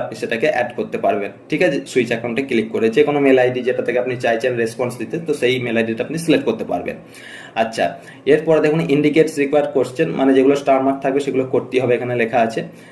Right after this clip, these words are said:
তো চলুন এখানে দেখুন আওয়ার অফিস রেটিং, তো আমি এখানে অফিস রেটিং দিয়ে দিলাম ধরুন, আহ, চার, ঠিক এইভাবে, ঠিক আছে? আচ্ছা, অ্যাড্রেস, কাস্ট ধরুন আমি এখানে দিয়ে দিলাম জেনারেল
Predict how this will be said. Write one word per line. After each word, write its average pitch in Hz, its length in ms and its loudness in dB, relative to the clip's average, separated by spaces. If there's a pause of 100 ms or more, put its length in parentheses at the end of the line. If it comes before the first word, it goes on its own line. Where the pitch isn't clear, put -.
(140)
তো 135 40 4 (100)
চলুন 113 220 4
এখানে 147 260 0
দেখুন 135 260 0 (140)
আওয়ার 147 260 6
অফিস - 180 -2 (100)
রেটিং, 113 220 2 (220)
তো 160 120 2
আমি 139 120 4
এখানে 139 200 0 (100)
অফিস 139 160 0 (100)
রেটিং 131 240 -2
দিয়ে 123 160 0
দিলাম 123 240 2
ধরুন, 127 180 -2 (240)
আহ, 107 220 0 (200)
চার, - 200 0 (540)
ঠিক - 200 -4
এইভাবে, 104 260 -2 (400)
ঠিক 147 120 0
আছে? 165 200 2 (600)
আচ্ছা, 113 200 -2 (100)
অ্যাড্রেস, 135 480 0 (800)
কাস্ট 117 320 0 (120)
ধরুন 135 200 0
আমি 135 140 2
এখানে 135 220 0
দিয়ে 127 120 4
দিলাম 135 200 4
জেনারেল 113 440 0